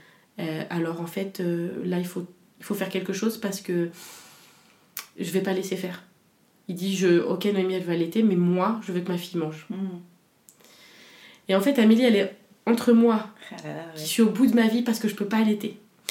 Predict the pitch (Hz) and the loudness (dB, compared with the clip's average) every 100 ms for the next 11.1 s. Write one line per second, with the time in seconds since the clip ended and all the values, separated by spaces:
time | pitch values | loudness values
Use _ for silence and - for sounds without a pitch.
0 | - - - - 208 233 277 392 - _ | -12 -16 -6 2 6 6 4 2 -4 _
1 | - 226 202 202 - - 349 381 - _ | 4 4 4 0 0 2 2 0 -8 _
2 | _ _ _ _ _ 185 208 220 - 220 | _ _ _ _ _ 2 4 2 0 0
3 | - 247 294 311 - - 202 180 175 - | 2 2 2 -4 -14 0 2 2 -2 -12
4 | - - - _ _ - 214 214 220 220 | -20 -20 -20 _ _ 0 2 2 0 0
5 | 277 233 208 208 - 240 233 - 294 226 | 0 0 2 0 2 0 0 -2 0 2
6 | 208 202 202 208 190 180 180 180 180 180 | 2 2 4 4 2 2 0 0 2 2
7 | 180 185 190 196 196 208 254 277 220 - | 0 -2 -2 0 2 4 4 2 -2 -2
8 | 185 190 196 240 240 180 175 175 185 190 | 0 0 2 0 0 -2 -2 -4 -6 -4
9 | 196 180 190 185 170 202 277 240 185 226 | -4 -4 -4 -4 -4 0 2 2 2 2
10 | 208 214 208 175 175 175 185 165 170 175 | 2 0 -4 -4 -4 -4 -6 -4 -4 0
11 | 302 | -2